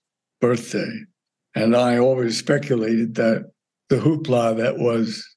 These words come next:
in her mind, it was hoopla, uh, the, the hoopla that would be made had she lived to a hundred was something she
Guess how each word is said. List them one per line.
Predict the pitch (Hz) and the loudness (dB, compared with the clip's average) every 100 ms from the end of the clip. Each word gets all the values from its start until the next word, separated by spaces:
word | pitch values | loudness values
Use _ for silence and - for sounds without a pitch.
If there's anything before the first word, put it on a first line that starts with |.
| _ | _
in | - 110 | -2 0
her | 110 135 | 2 2
mind, | 117 107 101 - | 2 0 -6 -8
it | - 123 113 | -6 -4 0
was | 110 107 | 0 0
hoopla, | 120 - - - 113 - - - _ _ _ - | -2 -2 -4 -4 -4 -8 -16 -20 _ _ _ -6
uh, | 139 | -2
the, | 127 123 127 120 113 - - - _ _ _ _ - | 0 2 2 2 -2 -10 -16 -20 _ _ _ _ -2
the | 123 | 2
hoopla | 151 156 143 131 127 | 2 2 0 0 0
that | 123 131 | -2 -4
would | 113 131 113 | 0 0 0
be | 120 117 | 0 0
made | 110 131 117 98 101 | 2 2 0 -6 -6
had | 123 117 | -2 0
she | - 117 | 0 0
lived | 117 165 139 - | 2 2 0 -2
to | 131 104 | -4 -4
a | |
hundred | - 113 - - 69 _ _ - - _ _ - | -4 -6 -6 -8 -12 _ _ -20 -20 _ _ -2
was | 147 135 - - | 0 2 0 0
something | 160 143 139 | 2 2 2
she | 117 120 113 | 0 0 -2